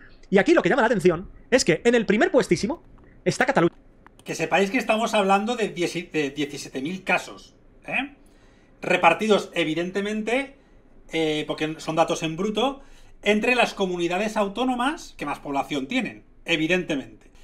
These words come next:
Speaker 2: ¿Y no será que por ciertos discursos, estas subidas en ciertas redes sociales, que ciertas personas como estas personas han incentivado, fomentado o negado el discurso feminista? Ahora, ahora entraremos en eso.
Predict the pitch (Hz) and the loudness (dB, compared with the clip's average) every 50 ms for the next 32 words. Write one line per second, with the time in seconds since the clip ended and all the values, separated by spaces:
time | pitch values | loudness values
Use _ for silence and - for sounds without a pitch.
0 | - - - - - 170 190 220 214 269 269 262 226 226 214 214 202 190 - 196 | -20 -20 -10 -4 -2 0 2 2 2 2 0 0 0 -2 -4 -4 -4 -4 -4 -6
1 | 190 190 - 165 160 170 - - 170 156 160 147 143 - 143 - 156 147 147 147 | -6 -6 -8 -10 -10 -12 -14 -12 -12 -10 -10 -10 -10 -12 -12 -10 -10 -8 -8 -8
2 | 143 - 139 151 139 - 135 131 135 135 - 135 - - 135 131 135 127 - - | -10 -12 -14 -14 -12 -12 -10 -10 -10 -12 -14 -14 -14 -14 -12 -12 -12 -14 -14 -16
3 | - - - - 135 - - - - 127 127 123 - 131 123 127 123 120 - 123 | -18 -14 -14 -14 -14 -14 -16 -18 -16 -16 -16 -16 -18 -18 -18 -18 -16 -14 -16 -16
4 | - 117 - - 120 120 120 120 - - - - - - - - - 151 170 160 | -16 -16 -18 -16 -16 -16 -16 -18 -20 -20 -20 -20 -20 -20 -16 -8 -4 -4 -4 -4
5 | - 160 143 - 151 147 139 139 - 143 135 131 131 139 135 135 131 131 127 127 | -4 -8 -8 -6 -4 -4 -6 -6 -8 -10 -8 -8 -8 -8 -8 -8 -8 -10 -10 -10
6 | 127 123 123 117 120 117 - - - - 113 - - - 113 113 120 - - - | -10 -12 -12 -14 -16 -18 -18 -18 -18 -18 -18 -18 -18 -18 -18 -20 -20 -12 -8 -8
7 | 196 214 214 - - _ _ _ _ - - - - - - - - - - - | -8 -8 -8 -14 -20 _ _ _ _ -20 -20 -20 -20 -20 -20 -20 -20 -20 -12 0
8 | - 131 180 185 180 180 - 170 180 190 185 180 170 160 156 147 143 - 135 120 | 4 6 6 6 6 4 0 -2 -2 -2 -2 -4 -4 -4 -6 -6 -6 -8 -10 -12
9 | 117 117 - | -14 -16 -20